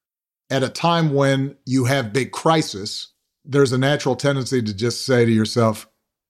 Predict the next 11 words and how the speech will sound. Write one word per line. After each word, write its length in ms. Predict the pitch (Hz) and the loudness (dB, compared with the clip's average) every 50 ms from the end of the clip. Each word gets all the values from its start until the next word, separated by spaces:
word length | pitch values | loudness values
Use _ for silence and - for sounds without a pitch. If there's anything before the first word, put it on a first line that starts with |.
| _ - | _ -4
"No 140 | 117 127 | -2 0
matter 240 | 131 139 139 135 123 | 2 4 4 4 4
what, 340 | 123 135 139 131 117 - _ _ _ _ _ _ _ | 4 4 4 2 0 -4 _ _ _ _ _ _ _
let's 240 | - 143 165 156 - - | 0 0 0 0 -2 -4
avoid 460 | - 147 127 117 123 143 143 139 127 107 | -2 -2 0 2 4 6 6 6 4 4
the 100 | 117 117 | 0 0
worst 340 | 117 135 147 143 135 - | 2 4 2 2 2 0
case 220 | - 135 123 117 - | 0 0 0 0 0
scenario 420 | - 110 104 95 82 73 - - - _ - | -4 -4 -4 -6 -6 -10 -16 -20 -20 _ -4
and 200 | 127 123 117 120 | -2 -2 0 2
let's 420 | 120 127 123 120 - - - - | 2 2 0 0 -4 -10 -14 -14